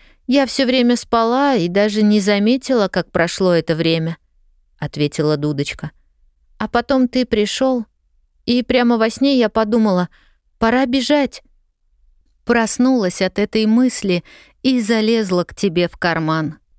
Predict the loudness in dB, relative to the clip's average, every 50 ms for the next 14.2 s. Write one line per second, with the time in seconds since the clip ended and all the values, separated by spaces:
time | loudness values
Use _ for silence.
0 | _ _ _ _ _ _ -4 -2 -2 -2 0 0 -2 0 0 0 2 2 2 0
1 | 0 0 0 2 2 2 0 -2 -2 -2 -2 0 0 0 -2 -4 -2 0 0 0
2 | 0 2 0 0 2 0 -2 0 0 0 0 2 2 0 -2 -2 -2 0 0 0
3 | 0 -2 -4 -4 -8 -8 -12 -12 _ _ _ _ _ _ _ _ _ _ _ -4
4 | 0 0 2 2 2 2 2 2 0 -2 -2 -2 0 2 2 2 0 0 -2 -4
5 | -4 -2 -2 -4 -2 0 -2 -2 0 0 -2 -2 -2 -2 0 2 2 2 0 -2
6 | -4 -12 _ _ _ _ _ _ _ -12 -4 0 2 2 4 4 4 4 2 2
7 | 0 0 0 0 2 2 2 0 -2 -2 0 -2 -4 0 0 0 2 2 2 2
8 | 2 0 0 -4 -6 _ _ _ _ _ _ _ _ _ _ -14 -12 -4 -2 0
9 | 0 2 0 -2 -2 -2 -2 -2 0 0 0 -2 -2 -2 0 0 2 2 2 2
10 | 0 0 0 0 -2 -2 -4 -4 -4 -4 -2 0 0 0 0 -2 -4 -6 -6 -2
11 | 0 0 0 0 0 -2 0 0 0 0 0 0 -2 -2 -2 -2 -4 -2 -2 -4
12 | -4 -6 _ _ _ _ _ _ _ _ _ -4 -2 0 2 2 2 2 2 2
13 | 0 2 2 0 0 -2 -2 -2 -2 0 0 0 2 0 0 -2 -2 -2 -4 -4
14 | -4 -6 -8